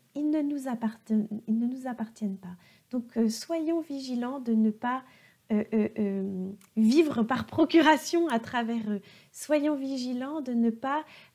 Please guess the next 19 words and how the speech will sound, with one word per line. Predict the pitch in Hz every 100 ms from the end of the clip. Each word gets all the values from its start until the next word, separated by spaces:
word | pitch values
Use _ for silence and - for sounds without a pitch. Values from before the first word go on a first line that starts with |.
| -
euh, | 220 -
euh, | 226 208 202 202 190 _ _ _ -
euh, | 214 208 220 233 - 240
leur, | 247 233 233
les | 226 220 226 262
empêcher | 302 302 285 302
de | 254
vivre | 226 247 262
ce | - -
qu'ils | - 233 269
ont | 277 -
à | 220
vivre | 202 208 240 247 226 - - _
et | 226
qui | 233 240
va | 220 240 247 -
forger | - 277 247 240 214 233 285 - _ _ -
leur | 214 247 -
personnalité | 240 233 - 214 202 190 190 220 247